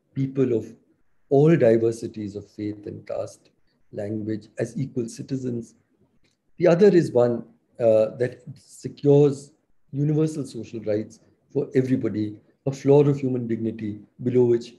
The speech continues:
no one should be allowed to fall. You might think that this is far too idealistic, uh, an idea. Uh, economists have calculated this, that this would cost about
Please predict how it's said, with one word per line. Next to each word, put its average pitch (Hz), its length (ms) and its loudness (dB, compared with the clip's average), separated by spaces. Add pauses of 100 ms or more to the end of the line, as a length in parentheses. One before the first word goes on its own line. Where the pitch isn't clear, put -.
(160)
no 120 160 -2
one 104 320 -2 (220)
should 110 180 -10
be 113 80 2
allowed 104 280 -2
to 110 80 -14
fall. 143 380 0 (520)
You 156 100 -4
might 196 400 0
think 156 220 -2
that - 320 -6
this 117 160 -16
is - 200 -12
far 127 300 0
too 123 220 -6
idealistic, 113 560 -6 (440)
uh, 107 280 -4 (300)
an 107 120 -6
idea. 123 560 0 (760)
Uh, 117 380 4 (800)
economists 156 460 2
have 143 140 0
calculated 151 580 0
this, 131 220 -6 (120)
that 117 160 -4
this 135 160 -10
would 139 160 -8
cost 131 260 0
about 117 360 0